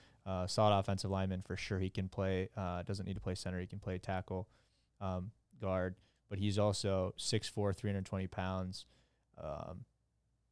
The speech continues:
and I, I think can do a great job protecting the franchise quarterback. And then my last pick of the first round, um, is, is Kansas City's, and I think they also take somebody that can protect Mahomes.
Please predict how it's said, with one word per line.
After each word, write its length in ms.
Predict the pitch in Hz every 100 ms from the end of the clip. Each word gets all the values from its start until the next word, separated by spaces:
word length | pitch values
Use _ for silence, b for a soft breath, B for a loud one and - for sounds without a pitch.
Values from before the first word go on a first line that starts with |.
| -
and 100 | 101
I, 180 | 85 95
I 40 |
think 240 | - 101
can 140 | 107 95
do 160 | 95
a 40 | 90
great 240 | 95 90
job 220 | 98 90
protecting 400 | - - 92 92
the 60 | 92
franchise 460 | - 92 - 90 -
quarterback. 540 | 127 127 120 117 -
And 100 | 107
then 80 | 107
my 140 | 104
last 480 | 104 110 113 - - _ _ _ _ -
pick 340 | - 123 - -
of 300 | 110 104 101
the 440 | 107 104 101 98 104 -
first 380 | - 110 - 110
round, 480 | 101 98 98 95 - - _ _ -
um, 340 | 98 95 95
is, 160 | 92 101
is 160 | 104 -
Kansas 340 | 107 104 95
City's, 420 | - 110 110 104
and 80 | 101
I 80 | 98
think 320 | 110 98 98
they 180 | 101 98
also 300 | 98 - 104
take 280 | - 101 -
somebody 340 | 98 98 98
that 160 | 98 95
can 160 | 95
protect 420 | - - 95 -
Mahomes. 560 | 95 110 123 127 127